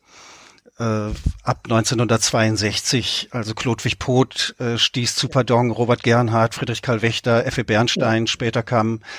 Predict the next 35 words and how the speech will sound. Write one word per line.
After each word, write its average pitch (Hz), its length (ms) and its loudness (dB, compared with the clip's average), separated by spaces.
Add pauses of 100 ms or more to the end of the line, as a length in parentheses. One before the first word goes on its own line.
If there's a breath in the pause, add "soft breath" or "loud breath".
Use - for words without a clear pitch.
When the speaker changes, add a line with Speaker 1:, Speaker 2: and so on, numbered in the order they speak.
(300 loud breath)
Speaker 1:
Eckhard 120 300 -2
Henscheid 110 520 4
und 110 260 -6
Bernd 110 240 0
Eilert 117 380 2
dazu, 117 420 -2
Hans 110 220 0
Traxler, 113 560 2
also 110 260 -2
das, 110 260 0
was 120 140 -4
man 110 160 -2
heute 113 240 0
als 110 200 -2
die 123 100 -4
neue 113 200 2
Frankfurter 120 440 -4
Schule 120 320 -4
bezeichnet. 110 680 -4 (540 loud breath)
Speaker 2:
Ja. 143 100 0
Speaker 1:
Und 120 240 -6
das - 240 0
war 117 160 6
tatsächlich - 720 0
Humorkultur 135 1300 4
revolutionär 104 920 0
in 104 120 -6
Deutschland. 101 600 0
Sowas 107 440 -2
hatte 123 160 0
es 117 140 -4
bis - 160 -4
dahin 107 320 2
nicht 117 180 0
gegeben. 110 420 -6